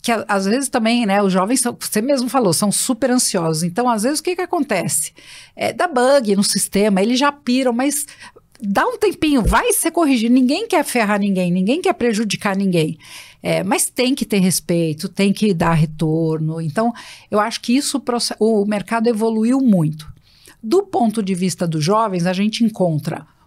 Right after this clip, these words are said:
um grande grupo de jovens que tá lá, é, fez a lição de casa, estudou, f-, se conheceu melhor, fez cursos voltados, né? Hoje tem na internet um monte de coisa. A gente mesmo, né? Por que que a gente montou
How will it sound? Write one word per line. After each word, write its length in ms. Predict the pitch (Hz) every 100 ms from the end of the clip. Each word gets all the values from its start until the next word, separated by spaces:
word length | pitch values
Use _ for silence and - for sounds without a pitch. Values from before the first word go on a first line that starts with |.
| -
um 80 | 180
grande 520 | 156 165 180 247 294
grupo 320 | 208 202 202 180
de 120 | 180
jovens 560 | 156 156 160 156 151
que 160 | - -
tá 220 | - 170
lá, 560 | - 175 170 160 160 156 - - - -
é, 320 | 170 - 180
fez 320 | - 214 190
a 40 |
lição 320 | 185 170 185 165
de 120 | 160
casa, 760 | - 175 170 165 156 165 175 247
estudou, 720 | - - 190 170 202 196 180
f-, 120 | - -
se 180 | - 202
conheceu 480 | - 214 185 -
melhor, 800 | 202 180 156 165 175 180 175 160 147 - -
fez 300 | - 233 240
cursos 580 | - 214 208 - 202 165
voltados, 840 | 170 185 170 - 196 185 165 160 165
né? 120 | 196
Hoje 240 | 208 330
tem 280 | - 349 349
na 180 | 330 277
internet 640 | 262 - 214 202 262 311 359
um 140 | 370
monte 640 | 233 233 269 359 415 -
de 100 | 233
coisa. 220 | 240 220
A 20 | 202
gente 260 | 277 381
mesmo, 380 | 254 285 330 233
né? 160 | 226 247
Por 160 | 269
que 140 | - 330
que 80 |
a 40 | 370
gente 240 | 294 294
montou 460 | 262 240 247 240